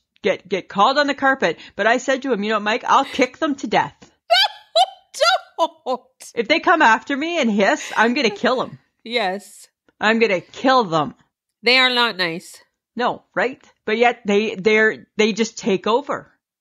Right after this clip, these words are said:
Speaker 2: But do you think potentially the reason why they're not nice is because they're,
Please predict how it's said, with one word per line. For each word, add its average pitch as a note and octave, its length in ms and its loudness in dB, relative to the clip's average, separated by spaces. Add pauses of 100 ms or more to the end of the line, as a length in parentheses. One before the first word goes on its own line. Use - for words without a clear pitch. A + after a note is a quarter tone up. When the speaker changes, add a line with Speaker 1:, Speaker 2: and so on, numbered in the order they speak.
(140)
Speaker 2:
But C#4 160 -4
do D4+ 80 -2
you D#4 160 4
think F4+ 400 -4
potentially A#3 680 -2
the G#3+ 180 -2
reason A3+ 280 -2
why G#3+ 120 0
they're G3 140 0
not G#3 300 0
nice D#3 460 -6 (280)
is A3+ 160 -2
because A3+ 400 0
they're, G3+ 220 -2